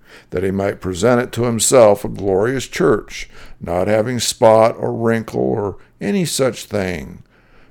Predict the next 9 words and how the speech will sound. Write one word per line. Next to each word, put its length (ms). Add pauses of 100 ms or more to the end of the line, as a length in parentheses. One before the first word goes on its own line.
but 260
that 240
it 160
should 240
be 160
holy 680
and 140
without 480
blemish. 760